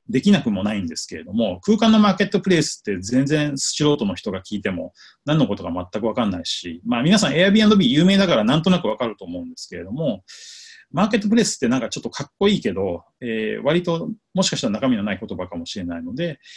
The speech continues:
えー、その中で言われているのは、まあ、自分の家の中のベッドを人に貸して儲かる仕組みみたいな言い方をすると、まあ、大体テックじゃない人もわかるよねという言い方をしていて、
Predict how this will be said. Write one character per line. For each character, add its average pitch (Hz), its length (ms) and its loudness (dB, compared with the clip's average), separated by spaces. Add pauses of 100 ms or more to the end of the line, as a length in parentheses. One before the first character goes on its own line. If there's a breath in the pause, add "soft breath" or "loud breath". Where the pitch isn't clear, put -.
(280 loud breath)
え 123 60 -8
ー、 - 20 -12
そ - 100 -4
の 202 80 2
中 175 120 0
で 143 80 -2
言 131 80 2
わ 127 100 2
れ 123 80 0
て 131 80 -6
い 123 40 -2
る 127 100 0
の 135 100 0
は、 170 300 0
ま 107 120 -4
あ、 - 40 -6
自 113 120 -4
分 185 160 2
の 196 120 4
家 185 160 -2
の 196 100 4
中 185 260 2
の 139 320 0
ベ 156 120 4
ッ 151 120 -4
ド 127 120 0
を 98 60 -2
人 - 200 -4
に 143 100 0
貸 - 220 -4
し - 20 -16
て 156 300 0 (320 loud breath)
儲 127 200 2
か 127 120 -2
る 101 80 -2
仕 - 140 -2
組 90 240 -10
み 87 100 -16
み 107 100 -6
た 107 120 -4
い 95 40 -6
な 92 100 -8
言 101 100 -6
い - 20 -16
方 107 240 -4
を 101 60 -6
す - 120 -6
る 147 140 -6
と、 120 260 0
ま 120 100 0
あ、 - 40 2
大 170 140 2
体 165 140 -2
テ 190 140 0
ッ - 40 -18
ク - 80 -4
じ - 40 0
ゃ 113 40 0
な 113 80 0
い 107 40 -4
人 101 140 -10
も 85 80 -6
わ 87 80 -10
か 104 80 -4
る 85 100 -6
よ 85 60 -18
ね 85 160 -14
と - 100 -20
い - 20 -20
う - 20 -18
言 87 80 -12
い - 20 -14
方 90 240 -12
を 85 40 -18
し - 120 -14
て - 80 -12
い - 80 -12
て、 98 300 -6